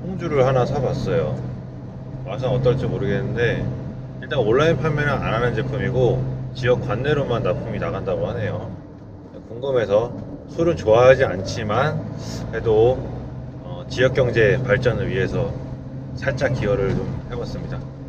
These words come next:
이따 저녁 때 봐서 혼자 다 먹을 수 있을까? 사십 도라 꽤 독해가지고 먹기 힘들 것 같은데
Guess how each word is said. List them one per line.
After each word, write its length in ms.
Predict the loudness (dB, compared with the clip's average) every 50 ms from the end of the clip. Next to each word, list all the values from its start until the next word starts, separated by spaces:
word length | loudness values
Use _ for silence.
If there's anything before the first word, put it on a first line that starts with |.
| -12 -12 -12 -12 -12 -12 -12 -12 -12 -10 -10 -10 -10 -10 -8
이따 180 | -4 -2 -2
저녁 380 | -2 0 2 2 2 2 2 4
때 260 | 6 10 10 10 8 8
봐서 460 | 4 2 4 6 6 6 6 4 0 -4 -6 -6 -6 -8 -8 -10 -12 -12 -12 -12 -12 -10 -10 -10 -10 -10 -10 -10 -10 -8
혼자 160 | -6 -4 2
다 120 | 2 2
먹을 200 | 4 4 2 2
수 100 | 2 0
있을까? 300 | 0 0 2 2 2 2
사십 340 | 2 2 0 0 0 0 0
도라 220 | 0 0 0 2
꽤 140 | 0 0 -2
독해가지고 920 | -2 -4 -2 0 2 6 6 6 6 4 0 -2 -2 -2 -2 -2 -4 -6 -8 -8
먹기 240 | -8 -8 -8 -8 -8
힘들 180 | -8 -8 -8
것 80 | -10 -10
같은데 420 | -10 -10 -10 -10 -10 -10 -10 -10